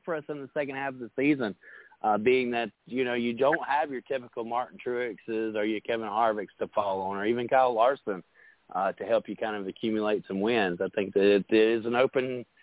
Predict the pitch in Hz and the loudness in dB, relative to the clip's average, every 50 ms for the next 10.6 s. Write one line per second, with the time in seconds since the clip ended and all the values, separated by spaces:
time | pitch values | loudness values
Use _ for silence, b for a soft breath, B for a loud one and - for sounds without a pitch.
0 | b b _ _ - 165 165 185 180 247 226 214 180 156 160 165 156 143 - 165 | b b _ _ 0 2 2 2 2 -2 -4 -4 -4 -4 -4 -6 -6 -6 -4 -4
1 | 165 165 151 147 151 160 165 165 - 165 170 160 151 139 156 156 165 165 151 139 | -4 -2 -4 -4 -6 -6 -6 -8 -8 -8 -10 -12 -12 -10 -10 -10 -10 -10 -12 -12
2 | 147 160 160 151 151 151 143 156 151 156 160 151 147 - 160 156 156 147 151 143 | -12 -12 -10 -10 -10 -10 -6 -6 -4 -4 -4 -6 -8 -10 -10 -10 -10 -10 -12 -12
3 | - - 156 147 123 117 135 143 147 - - 156 147 147 151 - 139 123 120 127 | -4 -2 -2 -2 2 2 0 0 0 -2 -6 -4 -2 -4 -4 -4 -6 -6 -6 -4
4 | 143 156 175 185 170 175 _ _ _ _ _ _ _ _ - - 101 101 98 98 | -2 -2 -2 -4 -6 -8 _ _ _ _ _ _ _ _ -6 -4 -2 0 0 2
5 | 98 98 92 90 104 98 - - 113 107 107 107 107 117 110 - - 143 131 131 | 2 0 2 0 -2 -2 0 2 2 4 4 4 4 2 0 0 0 2 2 4
6 | 123 113 127 127 120 120 120 - - 143 127 - 139 120 110 110 113 110 107 104 | 4 4 4 2 2 0 -4 0 -2 -2 0 0 -2 -2 0 2 2 2 2 2
7 | 98 110 110 101 - - 120 107 104 104 101 104 110 92 87 95 90 85 - - | 2 2 2 0 0 -2 -4 -2 -2 -2 -2 -2 -2 -2 -2 -4 -4 -4 -6 -4
8 | - - 98 90 87 b b b b b b b b _ - 85 90 92 92 90 | -2 2 2 2 0 b b b b b b b b _ 0 2 4 4 4 4
9 | 90 90 107 104 101 - - 101 98 95 - 101 92 92 98 95 95 92 92 90 | 4 4 4 2 2 2 2 2 2 2 0 -4 0 2 2 2 2 2 0 -2
10 | 90 90 92 95 92 92 - - 92 87 82 | -2 -2 -2 -2 -4 -6 -6 -8 -8 -8 -8